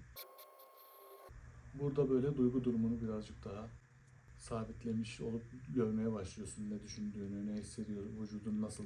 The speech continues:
onu hissetmeye başlıyorsun. Bedenin seninle konuşmaya başlıyor. Yani nerede ne var? Hav-,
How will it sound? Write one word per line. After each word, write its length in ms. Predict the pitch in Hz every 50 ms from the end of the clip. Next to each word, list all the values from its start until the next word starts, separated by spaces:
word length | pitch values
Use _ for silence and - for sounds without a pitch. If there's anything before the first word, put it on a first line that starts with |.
| 104 113
onu 180 | 107 107 117
hissetmeye 480 | 127 127 - - 104 - - 110 104 104
başlıyorsun. 480 | 101 - - - - - - - - - - - - - - - - - - - - - - - - - - - - - - - - - - - - - - -
Bedenin 360 | 123 127 120 135 135 147 160
seninle 380 | 156 - 131 131 135 139 151 -
konuşmaya 480 | - 131 120 117 - - 131 135 135
başlıyor. 460 | 123 113 - - - - 104 104 104
Yani 320 | 107 110 110 110 107 107 117
nerede 360 | 123 127 131 123 117 117 110
ne 60 | 113
var? 320 | 120 123 120 117 117 - - - - - -
Hav-, 220 | 123 120 - -